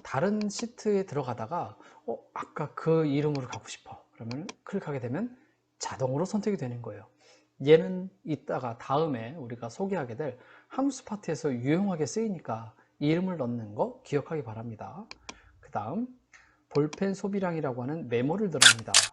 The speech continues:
여기다가 메모 오른쪽 버튼을 클릭을 하면 메모라고 있어요. 자, 메모 삽입, 요거를 클릭하라는 거죠. 여기에서 오른쪽 버튼을, 여기에서 오른쪽 버튼을 클릭해서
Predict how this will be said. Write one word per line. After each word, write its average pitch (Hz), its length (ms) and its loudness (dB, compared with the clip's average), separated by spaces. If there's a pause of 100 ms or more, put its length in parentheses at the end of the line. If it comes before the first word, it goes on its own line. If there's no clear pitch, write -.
(120)
여기다가 120 360 -4
메모 120 280 0 (140)
오른쪽 151 420 -4
버튼을 165 300 -4
클릭을 175 340 -2
하면 143 480 -4 (420)
메모라고 135 840 0
있어요. 110 420 -12
자, 110 380 -10 (760)
메모 117 540 -2 (100)
삽입, - 500 -6 (440)
요거를 147 440 0
클릭하라는 170 560 -4
거죠. 196 320 -4 (720)
여기에서 113 300 -6
오른쪽 147 500 -6
버튼을, 147 340 -6 (200)
여기에서 120 420 -4
오른쪽 127 260 -6
버튼을 143 260 -6
클릭해서 170 640 -6